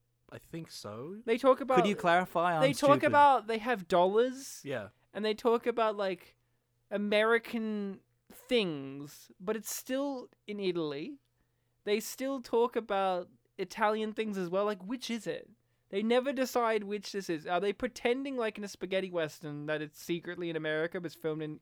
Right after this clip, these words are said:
Speaker 2: Italy or Spain? Or are they just Italians? Like, it never wants to truly land
Speaker 3: It's little,
Speaker 2: on
Speaker 3: it's Little Italy.
Speaker 2: It's Little Italy. <laughs> That's, that's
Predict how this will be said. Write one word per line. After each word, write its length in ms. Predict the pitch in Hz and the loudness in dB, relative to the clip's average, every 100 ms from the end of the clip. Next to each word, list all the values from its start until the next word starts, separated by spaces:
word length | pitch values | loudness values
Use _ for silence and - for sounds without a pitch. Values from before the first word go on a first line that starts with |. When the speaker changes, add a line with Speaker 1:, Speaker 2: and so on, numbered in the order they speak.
| - | -6
Speaker 2:
Italy 240 | 160 160 | -4 -4
or 100 | 151 | -6
Spain? 440 | - 160 156 196 233 _ _ _ _ _ _ | -6 -6 -4 -8 -12 _ _ _ _ _ _
Or 300 | - 277 294 | -4 2 6
are 60 | 262 | 6
they 140 | 240 | 6
just 260 | 233 247 - | 2 -2 -6
Italians? 960 | - 196 233 247 196 147 139 151 - - | -8 -6 -2 -2 -2 -4 -8 -16 -20 -18
Like, 200 | 180 190 | -8 -8
it 100 | 220 | -6
never 500 | 214 226 233 254 294 | -10 -2 0 0 0
wants 360 | 269 226 233 - | 0 0 -2 -6
to 180 | - 233 - - | -6 -6 -8 -12
truly 440 | - 226 220 226 | -8 -6 -4 -4
land 380 | 190 190 190 196 | 0 2 2 2
Speaker 3:
It's 100 | 190 | 2
little, 220 | 262 269 | 2 2
Speaker 2:
on 60 | 190 | 0
Speaker 3:
it's 180 | 202 - | -2 2
Little 240 | 262 214 | 2 2
Italy. 400 | 143 110 92 101 - _ _ _ | 2 -2 -6 -10 -18 _ _ _
Speaker 2:
It's 140 | - | -20
Little 400 | 147 147 147 143 | -16 -14 -14 -14
Italy. 420 | 143 139 147 147 - - 151 147 | -14 -16 -18 -18 -18 -14 -10 -6
<laughs> 200 | 208 185 | -4 -2
That's, 360 | 196 196 190 - 160 | -2 -4 -4 -8 -10
that's 260 | - 185 - | -8 -8 -10